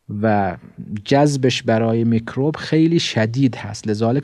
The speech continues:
باید این خون خارج بشه. خب این دم مسفوح،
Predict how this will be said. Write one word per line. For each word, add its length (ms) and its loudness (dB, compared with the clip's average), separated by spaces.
باید 260 0
این 120 -2
خون 220 -2
خارج 500 0
بشه. 280 -8
خب 220 0
این 200 6
دم 260 4
مسفوح، 640 0